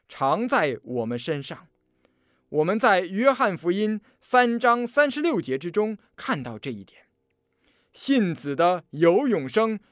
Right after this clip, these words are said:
不信子的得不着永生，神的震怒常在他身上。因此，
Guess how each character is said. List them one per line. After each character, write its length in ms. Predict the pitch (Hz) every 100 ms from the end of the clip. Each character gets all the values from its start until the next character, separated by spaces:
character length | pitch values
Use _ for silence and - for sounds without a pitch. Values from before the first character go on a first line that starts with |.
| _
不 240 | - 175 254
信 260 | 320 262
子 180 | 160 143
的 240 | 135 170 165 _ _
得 300 | 170 214 339
不 140 | 277
着 200 | 170 160
永 220 | 160 123
生， 300 | 117 165 147 - _ _
神 340 | - 170 180
的 100 | 233
震 280 | - 285 180
怒 260 | 196 147 - _
常 420 | - - 160 247 320
在 200 | 269 135
他 160 | 139
身 220 | 135 135
上。 240 | 123 139 - _ _ _ _ _
因 260 | 120 156 202
此， 320 | - 117 95